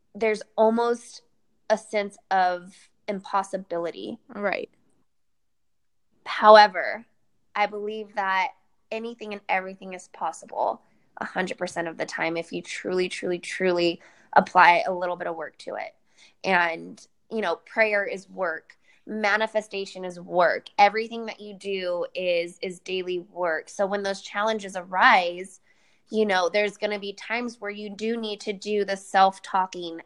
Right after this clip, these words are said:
Speaker 1: the, you know, going back to your, your game plan of what your, your vision is for your life. And my biggest thing in life is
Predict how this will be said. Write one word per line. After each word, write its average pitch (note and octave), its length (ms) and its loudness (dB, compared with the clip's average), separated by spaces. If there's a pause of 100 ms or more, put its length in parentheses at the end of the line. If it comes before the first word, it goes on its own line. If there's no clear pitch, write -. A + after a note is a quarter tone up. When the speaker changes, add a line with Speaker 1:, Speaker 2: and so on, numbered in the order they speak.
Speaker 1:
the, F#3 360 -2 (260)
you G#3 100 2
know, F#3 140 6
going A3 480 2
back G3+ 300 2 (220)
to F#3+ 240 -12
your, F3 560 -8
your F#3 180 -10
game F#3+ 360 -10
plan F3+ 360 -2
of F3+ 140 -6
what F#3 360 6
your, F3+ 420 0
your F#3 200 -4
vision F3+ 500 -2 (260)
is A3 300 2
for - 120 -18
your F3+ 200 -6
life. F#3 380 0
And F#3+ 120 -10
my F#3 180 -8
biggest G3+ 440 -8
thing A3+ 300 -4
in F#3 120 -6
life G3 380 2
is F#3+ 220 -4